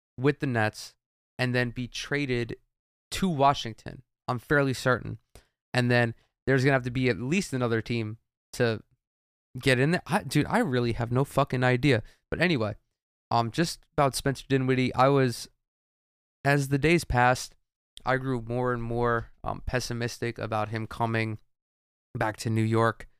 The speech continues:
or to Brooklyn, I should say. And, uh, it sucks, dude. It really, it, it's gonna, it hurts watching him go. But,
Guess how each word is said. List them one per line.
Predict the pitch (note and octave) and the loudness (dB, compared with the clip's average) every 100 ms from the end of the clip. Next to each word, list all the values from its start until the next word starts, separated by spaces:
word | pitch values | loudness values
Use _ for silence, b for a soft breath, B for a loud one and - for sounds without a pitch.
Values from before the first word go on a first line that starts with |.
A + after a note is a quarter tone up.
| _ - | _ -4
or | A#2+ | -2
to | - | -2
Brooklyn, | A#2+ A#2+ - A2 A2 _ _ _ - | -4 -4 -4 -6 -6 _ _ _ -8
I | A#2 | -8
should | - A2+ | -8 -6
say. | - A2+ A2 | 0 0 0
And, | A2+ A#2 A2+ | 0 2 2
uh, | A2 A2 - | 2 2 -2
it | E3+ | -4
sucks, | - D3+ F3+ - | 0 2 2 0
dude. | A#2+ B2 A#2+ | 0 0 0
It | A#2+ | -4
really, | - C3+ E3+ C#3 - | -4 -4 -2 -4 -4
it, | B2+ - _ _ - | -4 -4 _ _ -8
it's | B2 - | -6 -4
gonna, | - B2 - | -4 -4 -2
it | B2+ | -2
hurts | A#2 - F3 - - - _ _ _ - | 0 2 2 0 -10 -14 _ _ _ -6
watching | - C3 C3 | 0 2 2
him | B2+ B2 | 0 2
go. | B2 B2+ B2 - _ _ | 4 4 4 0 _ _
But, | B2 B2+ | 4 4